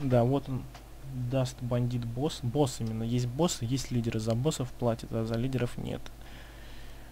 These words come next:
И он тоже теряет достаточно быстро кровь, но давайте посмотрим,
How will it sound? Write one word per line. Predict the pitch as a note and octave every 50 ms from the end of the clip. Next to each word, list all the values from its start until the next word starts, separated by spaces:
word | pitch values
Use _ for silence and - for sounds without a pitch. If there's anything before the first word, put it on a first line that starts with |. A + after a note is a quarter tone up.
| - -
И | -
он | B2+ C3
тоже | C3 C#3+ C3 B2 A#2+
теряет | - - A#2+ B2 A#2 A2 -
достаточно | - A#2+ A#2 - B2 - - A#2+ A#2+
быстро | A#2+ A#2 - - B2 A#2+
кровь, | - - D3 D#3+ E3+ D#3+ -
но | C3 B2 B2 A#2+ - - - -
давайте | C3+ C3 B2+ B2+ B2 - -
посмотрим, | - B2 - - B2+ B2+ B2+ A#2+